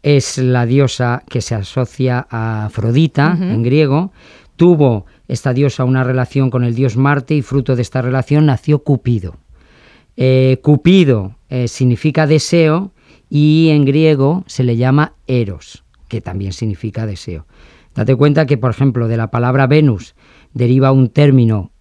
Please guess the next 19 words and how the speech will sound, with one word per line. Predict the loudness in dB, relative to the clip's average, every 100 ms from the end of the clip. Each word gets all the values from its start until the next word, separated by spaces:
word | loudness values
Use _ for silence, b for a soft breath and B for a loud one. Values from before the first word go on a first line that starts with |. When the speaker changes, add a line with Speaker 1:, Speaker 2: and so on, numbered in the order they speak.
| -2
Speaker 1:
muy | 2 2 2
erótico, | 0 0 -2 -2 -2 -2 -10 -12
que | -8
es | -6
el | -6 -4
Mons | 0 2 2 0 -2
Veneris, | 0 2 0 -2 -6 -14
el | -12 -8
monte | -6 -2 0
de | 2
Venus. | 4 4 2 0
Speaker 2:
Ujú. | -6 -12 b b b b -6
Speaker 1:
De | -2
ahí | 2
vienen | 2 2 2
luego | 2 2 0 -2 -6 -8
las | -8 -6
enfermedades | -6 -6 -4 -4 -2 -2 -4
venéreas. | -2 0 2 2 0 -2